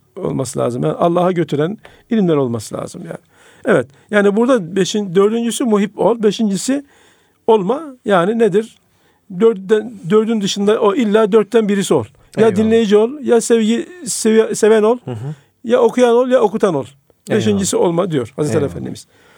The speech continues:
Speaker 1: "Ve leyse limen hâzâ hâluhu fil azel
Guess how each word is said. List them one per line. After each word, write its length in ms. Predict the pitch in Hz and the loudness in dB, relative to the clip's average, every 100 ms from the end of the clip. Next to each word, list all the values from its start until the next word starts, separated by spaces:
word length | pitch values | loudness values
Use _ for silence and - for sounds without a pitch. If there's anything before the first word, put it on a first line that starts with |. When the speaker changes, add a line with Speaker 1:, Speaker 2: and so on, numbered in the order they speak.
| - _ - _ _ 170 | -20 _ -20 _ _ 0
Speaker 1:
"Ve 140 | 185 | 2
leyse 320 | 247 - 202 | 2 4 2
limen 260 | 220 202 170 | 4 2 2
hâzâ 460 | 185 226 165 139 | 2 2 4 2
hâluhu 540 | 135 190 202 202 160 135 | 2 2 4 2 2 0
fil 180 | 147 139 | -2 0
azel 400 | 190 208 240 | 2 2 2